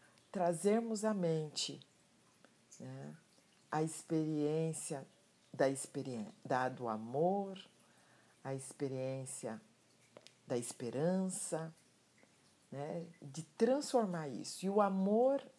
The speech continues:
é o po-, a potência pra que a gente possa transformar essas emoções, essas lembranças, é,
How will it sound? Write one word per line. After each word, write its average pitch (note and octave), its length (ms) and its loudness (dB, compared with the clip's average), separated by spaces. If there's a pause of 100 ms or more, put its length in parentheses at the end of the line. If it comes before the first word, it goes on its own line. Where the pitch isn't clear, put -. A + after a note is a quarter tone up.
é G3+ 320 2 (200)
o E3+ 120 -12
po-, G3 260 -10 (460)
a - 80 0
potência D3+ 800 0 (520)
pra D#3 120 -2
que D3+ 120 -4
a D3 40 0
gente D3 260 -4
possa C#3+ 480 -4 (260)
transformar F#3+ 800 0 (220)
essas D3+ 300 2
emoções, D3 920 -2 (200)
essas D3+ 260 -2
lembranças, D3+ 960 0 (800)
é, D3 480 -2